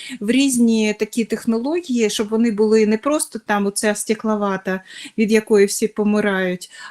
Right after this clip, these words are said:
а щоб це була дійсно, е, екологічна, безпечна, і щоб там і не водилося в ній нічого. Тобто такі гарні технології, які не тільки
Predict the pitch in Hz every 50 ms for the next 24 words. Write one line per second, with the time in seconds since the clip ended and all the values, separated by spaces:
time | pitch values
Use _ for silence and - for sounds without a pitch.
0 | - - 214 214 - 262 247 - - 330 320 254 226 247 240 240 254 254 254 247
1 | 233 220 202 196 233 254 262 254 - 233 220 220 214 208 208 208 - - - -
2 | 254 240 - - - 185 185 185 185 175 117 208 233 - 277 254 233 233 220 247
3 | 294 294 294 - - - 262 254 247 240 240 226 202 208 220 220 - - - 277
4 | 285 285 277 277 262 - - - 247 240 240 233 233 233 226 226 226 220 190 202
5 | 220 214 208 208 208 - 208 202 - 202 196 196 202 202 196 208 214 214 285 311
6 | 285 269 262 - - 254 233 240 240 233 233 226 233 233 - - 240 226 226 220
7 | 214 214 208 208 208 - - - - - _ _ 226 220 262 247 - - - -
8 | 269 262 - 330 302 - 233 254 277 277 254 240 - 233 226 - - 233 240 254
9 | 311 381 370 - 294 262 240 226 226 - - - 240 226 233 240 - 247 226 220
10 | - - 220 220 202 196 170